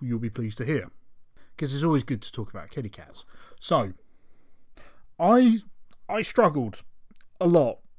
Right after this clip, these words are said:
partly because I didn't play many video games this year, and the video games I did play I didn't put, I put a lot of hours into because they were long games. So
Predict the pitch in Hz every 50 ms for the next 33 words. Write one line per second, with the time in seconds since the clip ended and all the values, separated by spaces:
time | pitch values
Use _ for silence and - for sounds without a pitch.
0 | - - _ _ - - - - - 196 214 196 156 160 160 165 147 175 160 147
1 | 160 156 170 165 147 165 160 156 151 151 151 147 135 147 135 127 110 117 110 107
2 | 104 - - 104 - - - 104 98 92 76 107 110 113 113 127 156 160 156 143
3 | 160 147 143 131 123 127 113 - 151 151 147 - - 120 110 92 92 110 131 -
4 | - - - - - - - - - - - _ _ _ _ _ - - _ -
5 | - - - 143 139 143 143 139 135 123 - - 143 131 131 - - - - 131
6 | 139 139 135 - - 143 123 120 - - - 131 120 120 120 123 - 127 113 117
7 | 110 110 107 104 95 101 101 98 98 - 101 95 - 110 104 - 113 104 - -
8 | 117 113 110 107 104 104 107 107 104 104 101 98 98 101 101 98 95 98 - 110
9 | 98 92 92 92 101 104 113 - - - - - - - - _ _ _ - -
10 | - - _ - - - - - - - - - - - - - 135 120 107 98